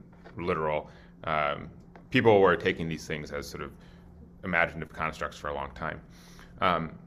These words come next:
I think the danger that we face as a society and, and as, as people who identify as religious, whether we are evangelical Christians or Jewish or Unitarian Universalists, um,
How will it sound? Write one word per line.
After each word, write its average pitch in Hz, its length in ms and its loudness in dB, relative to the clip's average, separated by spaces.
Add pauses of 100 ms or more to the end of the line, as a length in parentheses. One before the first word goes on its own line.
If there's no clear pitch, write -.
(300)
I 123 60 10
think 143 140 10
the 123 60 6
danger 117 540 6
that 92 80 6
we 92 160 0
face 87 420 -2
as 82 240 -2
a 78 60 -12
society 82 640 -2
and, 80 120 -4
and 82 160 -4
as, 80 360 -6
as 87 220 -4
people 95 260 -4
who 92 180 -2
identify 82 500 0
as 76 120 -4
religious, 78 480 -6
whether 80 200 -2
we 78 140 -2
are 73 140 2
evangelical 87 600 2
Christians 92 640 -4 (380)
or - 180 -6
Jewish 110 540 8
or 85 100 -2
Unitarian 82 380 -4
Universalists, 101 680 4 (380)
um, 85 460 -2